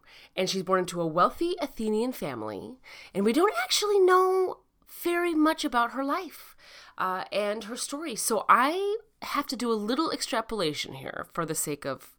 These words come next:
of the podcast. So Agnodike is serv-, uh, she's observing these really high rates of mortality in childbirth, and she's like,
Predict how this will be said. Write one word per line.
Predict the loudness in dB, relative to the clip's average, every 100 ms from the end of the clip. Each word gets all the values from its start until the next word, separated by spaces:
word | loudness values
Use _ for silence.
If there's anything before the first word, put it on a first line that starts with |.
| -4
of | -4 -4 -18 _ -20 -20 _ _ -4
the |
podcast. | 2 4 2 -2 -10 -14 -14 -16 -16 -20 -20 -14
So | 0 4 4 4 2
Agnodike | 4 4 2 0 0 -2 -4 -4 -4
is | 0 2 0 -8 _ _ _
serv-, | -4 -2 0 0 -2 -2
uh, | -2 0
she's | 0 -2
observing | -2 -4 -4 -4 -4 -4 -6
these | -8 -8 -10 -14 -20 -20 -4
really | 2 2 0
high | -2 4 6 4 -2 -6 -8
rates | -6 -8 -6 -6 -2
of | 0 0 -2
mortality | -4 -4 -6 -4 -6 -6
in | -6
childbirth, | -6 -4 -4 -4 -6 -6 -10 -20 -20 -20 -20 -20 -6
and | -2
she's | -2 -4 -4
like, | -4 -6